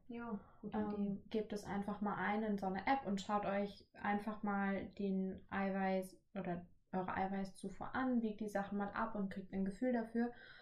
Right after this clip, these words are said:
Speaker 2: Das kann euch ganz, ganz schnell auch einfach helfen,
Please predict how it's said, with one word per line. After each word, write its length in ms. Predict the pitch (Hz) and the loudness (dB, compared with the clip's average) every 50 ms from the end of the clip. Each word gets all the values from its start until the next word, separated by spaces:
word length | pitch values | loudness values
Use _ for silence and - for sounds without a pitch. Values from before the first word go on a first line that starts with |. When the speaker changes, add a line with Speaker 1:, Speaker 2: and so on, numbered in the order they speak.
| - - - | -20 -10 -4
Speaker 2:
Das 420 | - 196 185 185 - - - _ - | -2 -2 -2 -4 -6 -14 -18 _ -8
kann 200 | - 214 214 196 | -4 -2 0 0
euch 160 | 185 190 - | 0 -2 -2
ganz, 200 | - 208 202 202 - | -2 -4 -4 -4 -2
ganz 200 | 214 202 190 - | -2 -2 -2 -2
schnell 280 | - 208 196 196 196 | -4 -4 -4 -2 -4
auch 100 | - - | -4 -4
einfach 320 | - 185 185 180 - 196 - | -4 -6 -6 -6 -6 -8 -2
helfen, 500 | - 240 233 240 240 233 - 233 226 220 | 2 4 6 6 4 4 2 0 0 0